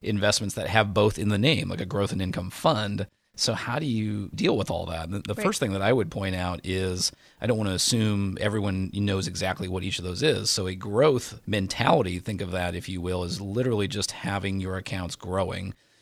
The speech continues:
Speaker 1: in any fashion. So if you think of putting money into your four oh one k,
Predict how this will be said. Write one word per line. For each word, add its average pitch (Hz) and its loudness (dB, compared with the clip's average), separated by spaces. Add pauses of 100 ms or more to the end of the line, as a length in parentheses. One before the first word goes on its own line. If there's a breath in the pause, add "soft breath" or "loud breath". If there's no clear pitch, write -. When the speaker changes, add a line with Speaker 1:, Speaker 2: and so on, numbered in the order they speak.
(160 soft breath)
Speaker 1:
in 95 0
any 117 4
fashion. 87 -2
So - -2
if 90 -6
you 92 -6
think 113 -2
of 92 -6
putting 110 0
money 98 2
into 92 -2
your 92 -6
four 95 -2
oh 90 -2
one 90 -2
k, 92 0